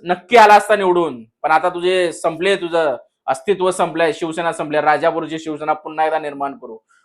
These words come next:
पुन्हा एकदा फिनिक्स पक्षाप्रमाणे पुन्हा एकदा यंग जनरेशन, यंग पिढी निर्माण करू.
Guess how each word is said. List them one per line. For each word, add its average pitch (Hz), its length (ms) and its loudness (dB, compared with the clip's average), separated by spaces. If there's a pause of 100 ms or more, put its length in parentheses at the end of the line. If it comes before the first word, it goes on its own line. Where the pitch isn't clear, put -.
(120)
पुन्हा 220 240 4
एकदा 214 180 8
फिनिक्स 214 340 0
पक्षाप्रमाणे 202 580 2
पुन्हा 196 320 0
एकदा 185 380 6 (140)
यंग 214 280 2
जनरेशन, 196 680 2 (320)
यंग 202 240 2
पिढी 226 260 6
निर्माण 196 440 2
करू. 151 320 -4